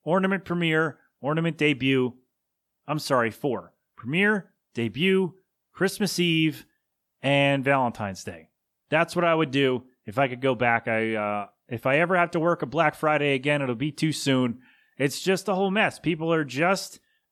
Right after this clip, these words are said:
angry and irritated and more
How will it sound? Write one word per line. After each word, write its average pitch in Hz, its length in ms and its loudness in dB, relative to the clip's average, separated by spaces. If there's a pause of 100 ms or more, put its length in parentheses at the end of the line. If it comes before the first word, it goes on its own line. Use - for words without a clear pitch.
(120)
angry 190 600 0
and 120 240 -4
irritated 170 960 0
and 110 680 -2 (520)
more 214 760 0